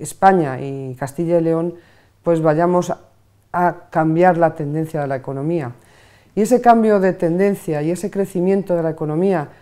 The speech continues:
es indispensable para poder, eh, producirse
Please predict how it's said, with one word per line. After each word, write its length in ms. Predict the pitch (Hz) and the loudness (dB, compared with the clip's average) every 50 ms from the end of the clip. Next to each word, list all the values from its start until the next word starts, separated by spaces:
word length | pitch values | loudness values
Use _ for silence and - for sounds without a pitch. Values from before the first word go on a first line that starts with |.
| _ _ _ | _ _ _
es 300 | - 190 202 196 - - | -2 -2 -2 -2 -4 -6
indispensable 1120 | 202 202 190 185 180 190 170 - - - 170 160 165 160 - - 220 226 220 233 240 262 262 - - _ _ _ _ _ | -2 -2 0 0 0 -2 -4 -4 -6 -4 -2 -2 -2 -4 2 4 6 6 6 4 -2 -6 -8 -12 -18 _ _ _ _ _
para 220 | - 165 160 156 | -2 0 0 0
poder, 460 | 156 156 151 156 175 190 190 196 - - _ _ - | 0 0 2 4 4 4 4 0 -6 -12 _ _ -10
eh, 720 | 151 156 151 151 151 151 147 147 147 147 147 147 147 151 143 - | -8 -6 -6 -6 -6 -6 -6 -6 -8 -8 -8 -8 -10 -12 -10 -4
producirse 760 | 165 170 170 165 165 - 196 170 - - 196 196 208 - | 0 0 0 0 0 -2 -4 -6 -4 -2 -2 -2 -2 -2